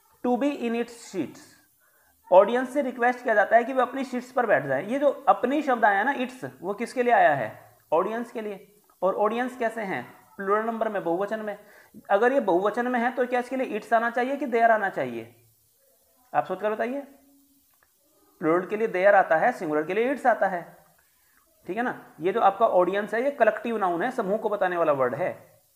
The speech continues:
जब आप collective noun को यूज़ करें, समूह को बताने वाले words को आप यूज़ करें, तो आपको ये ध्यान रखना है कि हम उस group के सभी व्यक्तियों को एक साथ बता रहे हैं कि अलग-अलग बता रहे हैं। Collective noun को बताते समय आप ध्यान करें कि हम सभी को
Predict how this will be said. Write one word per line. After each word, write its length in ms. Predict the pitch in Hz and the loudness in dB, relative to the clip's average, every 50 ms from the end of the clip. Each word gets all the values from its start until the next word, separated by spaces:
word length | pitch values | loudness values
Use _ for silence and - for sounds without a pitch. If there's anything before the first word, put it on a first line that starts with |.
| _ _ _ _ - | _ _ _ _ -12
जब 180 | 151 160 208 226 | -2 0 2 2
आप 220 | 262 262 - - - | 2 2 0 0 2
collective 380 | 226 226 226 226 - 302 294 | 2 2 2 0 -2 -4 0
noun 240 | 254 247 240 247 240 | 0 0 0 0 -2
को 120 | - 262 | -2 -4
यूज़ 200 | 233 226 220 190 | -4 -4 -4 -6
करें, 240 | - 214 208 247 262 | -4 -4 -4 -4 -4
समूह 300 | 262 254 226 190 202 254 | -4 -6 -2 -2 -2 0
को 100 | 247 269 | 0 0
बताने 300 | 233 226 226 220 208 208 | -2 0 0 0 0 2
वाले 200 | 214 214 214 214 | 0 0 2 0
words 300 | 208 202 214 214 196 - | 0 0 -2 -2 -2 -6
को 120 | - 214 220 | -2 2 2
आप 140 | 202 - | 2 2
यूज़ 200 | 202 190 185 160 | 0 -8 -8 -8
करें, 360 | 170 175 170 202 247 277 262 - - - _ _ _ _ _ _ | -6 -6 -4 -4 -4 -8 -8 -12 -20 -20 _ _ _ _ _ _
तो 60 | - 202 | 4 4
आपको 260 | 196 196 - 285 277 | 4 4 4 -2 -2
ये 200 | 254 233 262 262 | 0 2 2 2
ध्यान 240 | 220 202 190 196 196 | 2 2 -2 0 0
रखना 260 | 185 185 180 170 165 | 0 -2 0 -2 -2
है 180 | 170 202 247 | 0 -2 -2
कि 140 | 254 254 262 | -4 -4 -6
हम 500 | 226 180 214 240 269 277 269 - - - - _ _ _ _ _ _ _ _ _ - | -4 -2 -2 -2 -2 -4 -6 -10 -18 -20 -20 _ _ _ _ _ _ _ _ _ -4
उस 220 | - 285 - 269 | -4 -4 -2 -4
group 520 | 233 180 175 220 220 233 - - - - - | -8 -2 0 2 2 2 0 -4 -16 -12 -6
के 240 | 254 247 262 285 277 | -2 0 0 0 0
सभी 300 | - 240 202 190 226 240 | -2 -2 -2 -2 -4 -4
व्यक्तियों 400 | 220 220 214 - - 240 233 233 | -4 -6 -6 -6 -4 -6 -6 -4
को 140 | 240 247 | -2 -2
एक 240 | 220 190 190 190 - | -2 0 -2 -2 0
साथ 240 | - - 196 202 - | 4 4 4 4 4
बता 260 | 214 220 - 214 214 | 0 0 4 4 4
रहे 120 | 220 233 247 | 6 4 0
हैं 100 | 262 262 | -2 -2
कि 80 | 294 | 0
अलग-अलग 440 | 285 226 196 202 196 190 190 190 170 | 2 2 4 4 2 2 2 -2 -2
बता 200 | 170 160 - 139 | -2 -4 -4 -4
रहे 220 | 123 123 120 127 | -4 -4 -6 -8
हैं। 260 | 113 110 120 110 107 _ _ _ _ _ _ _ _ _ _ _ _ _ _ - | -12 -14 -14 -16 -18 _ _ _ _ _ _ _ _ _ _ _ _ _ _ 0
Collective 420 | - 185 196 202 196 - 262 254 254 | 2 4 4 4 2 0 -2 -2 2
noun 300 | 226 208 190 196 196 196 | 4 4 4 4 2 -4
को 360 | 190 - 226 247 254 - - | -4 0 4 4 4 4 4
बताते 480 | - 165 175 185 - 175 180 - 196 185 | 0 2 2 4 6 6 4 4 0 -6
समय 260 | - 185 170 185 233 | -6 -6 -4 -4 -4
आप 280 | - - - 190 190 180 | -4 -2 -2 -2 -2 -2
ध्यान 240 | - 165 156 165 170 | -6 -4 -4 -4 -2
करें 260 | 165 165 170 208 220 | -4 -4 -4 -4 -6
कि 100 | 214 240 | -8 -6
हम 160 | 196 185 196 | -6 -6 -6
सभी 260 | 185 - 190 165 175 175 | -6 -6 -6 -6 -6 -6
को 300 | 160 165 180 170 - | -2 -4 -4 -4 -6